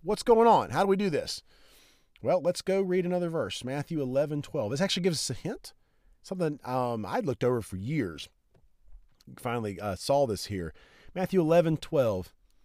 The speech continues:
"And from the days of John the Baptist until now, the kingdom of heaven suffers violence, and the violent take it by force." All right, so there was violence before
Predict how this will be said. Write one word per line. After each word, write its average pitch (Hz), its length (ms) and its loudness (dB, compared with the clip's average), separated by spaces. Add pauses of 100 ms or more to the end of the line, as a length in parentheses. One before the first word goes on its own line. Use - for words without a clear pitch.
(340)
"And 170 120 -2
from 190 160 4
the 180 60 4
days 180 400 6
of 160 120 -2
John 143 300 0
the 151 80 -2
Baptist 120 560 -2
until 101 240 -6
now, 101 560 -4 (260)
the - 80 -10
kingdom 190 380 -2
of 147 100 -2
heaven 131 300 0
suffers 107 540 -6
violence, 85 720 -8 (380)
and 104 180 -6
the 92 60 -4
violent 87 580 -8 (300)
take - 180 -10
it 82 60 -10
by 60 140 -12
force." - 640 -12 (1600)
All 214 80 4
right, 190 80 10
so 190 120 4
there 226 120 12
was 190 160 6
violence 135 840 6
before 123 1040 4